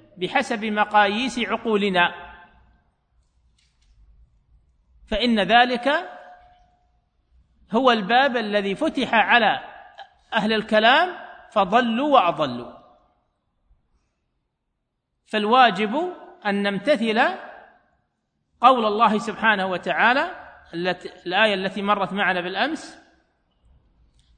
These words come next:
"فلا وربك" لا يؤمنون حتى يحكموك فيما شجر بينهم،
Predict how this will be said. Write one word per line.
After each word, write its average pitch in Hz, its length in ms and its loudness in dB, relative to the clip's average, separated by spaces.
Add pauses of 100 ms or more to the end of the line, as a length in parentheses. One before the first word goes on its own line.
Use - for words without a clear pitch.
"فلا 226 340 6
وربك" 196 720 4 (1200)
لا 214 240 8
يؤمنون 214 680 -2 (920)
حتى 254 440 0
يحكموك 262 640 -2
فيما 302 320 0
شجر 294 400 2
بينهم، 262 520 0